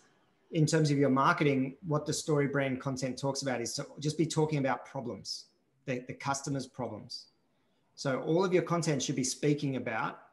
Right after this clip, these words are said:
and, and if you get up and give a keynote, talk about the challenges, the problems, this is the things that are happening, because then anyone who is in that character role, your, your customer will hear that and go, "Oh my God, that's me."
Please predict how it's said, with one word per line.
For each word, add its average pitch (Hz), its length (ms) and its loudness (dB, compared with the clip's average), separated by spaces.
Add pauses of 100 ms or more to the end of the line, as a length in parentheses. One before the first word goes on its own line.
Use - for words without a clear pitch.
(120)
and, 135 100 -8
and 127 180 -8
if 113 80 -8
you 131 60 -2
get 139 160 2
up 135 80 -2
and 131 100 -2
give 123 80 0
a 113 60 -2
keynote, 156 420 0 (260)
talk 143 160 -2
about 127 200 -2
the - 80 -8
challenges, 139 480 -2
the 123 60 -4
problems, 131 420 -2
this 127 100 -4
is 120 140 -6
the 131 100 -4
things 127 240 -4
that 123 80 -4
are 110 80 -4
happening, 123 400 -4 (540)
because 143 260 0
then 160 280 2 (280)
anyone 175 360 4
who 147 160 4
is 135 120 2
in 143 80 2
that 127 180 -2
character 165 360 0
role, 127 260 -2
your, 123 200 0
your 113 120 -10
customer 143 420 -2
will 123 140 0
hear 156 280 0
that 139 100 0
and 131 100 -6
go, 123 220 -2
"Oh 139 80 -4
my 127 100 -4
God, 131 180 -2
that's - 220 -8
me." 123 380 -8